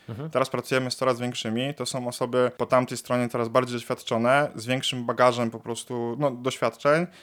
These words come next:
Speaker 2: i k-, z którymi też, no, można się zestresować rozmawiając, e, bo one cię przebijają na przykład, no, kilkukrotnie doświadczeniem,
Speaker 1: Mhm.
Speaker 2: wiedzą, e, i tym, co robiły po prostu w życiu, no i trzeba sobie z nimi jakoś umieć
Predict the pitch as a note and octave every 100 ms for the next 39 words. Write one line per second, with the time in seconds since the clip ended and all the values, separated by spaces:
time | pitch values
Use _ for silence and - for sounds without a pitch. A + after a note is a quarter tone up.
0 | - C3 - - - C3+ C#3 D#3 D#3 C3
1 | - C3+ C3 B2+ C3 D3+ D3+ C3+ C#3+ -
2 | D3+ G3 C3+ A#2 A2+ A2+ A2 A2 B2+ -
3 | - - _ - A2 G#2+ B2 B2 - A#2
4 | A#2+ A#2+ B2 A#2+ A#2 A#2 A#2+ A#2 - A#2
5 | A#2 B2 A#2+ A2+ - C#3+ C#3 - B2 A#2
6 | A#2 - A#2+ - A#2 A#2 A#2 A2+ A2 A#2
7 | A2+ A#2 A2+ A2+ A2 - - - A2 A2
8 | A2 G#2+ G#2+ G#2+ - - B2 - A#2+ A#2+
9 | A#2 A2+ A2+ - A#2+ A2+ A#2+ E3 G3 -
10 | _ - C3+ - - C#3+ - C3+ D3+ D#3
11 | C#3+ C#3 D3 C3+ C3 B2+ B2+ B2+ B2+ A#2
12 | A2+